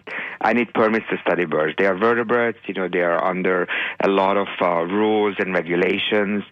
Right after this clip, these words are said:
And so, you know, my question about birds is trying to understand what is it that they are doing, how they communicate with each other, what do they see, um, how I can, I can probe their brains and their minds about questions.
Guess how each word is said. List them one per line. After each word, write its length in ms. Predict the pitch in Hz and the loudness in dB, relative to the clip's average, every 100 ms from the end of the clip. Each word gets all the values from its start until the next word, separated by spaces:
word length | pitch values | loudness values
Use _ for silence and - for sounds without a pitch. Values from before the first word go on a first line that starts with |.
| - - - | -6 -6 -4
And 280 | - 101 101 - 110 | 0 0 0 -2 2
so, 400 | 98 98 98 92 | 2 4 2 0
you 100 | 101 | 0
know, 320 | 98 95 95 | 2 2 2
my 220 | 101 120 | 2 2
question 340 | 120 123 - | 2 -2 0
about 260 | 107 92 85 | 0 0 0
birds 280 | 90 90 85 | 0 0 0
is 120 | 82 - | -4 -2
trying 200 | 98 92 | -2 0
to 40 | 92 | 0
understand 580 | 90 87 - 87 87 82 | 0 0 0 0 0 0
what 160 | 80 | 0
is 200 | 85 82 80 | 0 0 -2
it 140 | 78 - | -4 -4
that 160 | - 82 | -2 0
they 80 | 80 | 0
are 80 | 82 101 | 0 2
doing, 300 | 107 104 104 | 2 2 -2
how 160 | 87 85 | -2 -4
they 120 | 80 | -4
communicate 560 | - 87 101 92 98 - | -4 0 0 2 0 0
with 120 | 90 | -2
each 180 | 87 - | -2 0
other, 340 | 92 90 92 - - - - | 0 0 0 -2 -6 -4 0
what 140 | 87 | 0
do 80 | 85 | 0
they 160 | 85 82 - | 0 -2 -2
see, 380 | 104 101 101 98 - - - - | 0 2 2 0 -4 -8 -6 0
um, 460 | 92 85 82 78 69 - | 2 2 0 -4 -6 -4
how 340 | 95 98 98 | 0 2 2
I 100 | 98 | 2
can, 240 | - 92 - | -2 -4 -2
I 160 | 87 85 | -2 -2
can 240 | 82 87 | -2 -2
probe 220 | 90 98 | 0 0
their 160 | 95 85 85 | 2 0 2
brains 500 | 107 113 110 107 104 - - - - | 2 2 0 0 -2 -4 -4 -4 -2
and 160 | 92 92 | 0 2
their 140 | 87 | 2
minds 560 | 95 95 95 101 98 101 | 4 4 4 2 0 0
about 320 | 95 95 - | 0 0 0
questions. 640 | 92 85 - 95 90 95 | -2 -2 -2 0 0 -2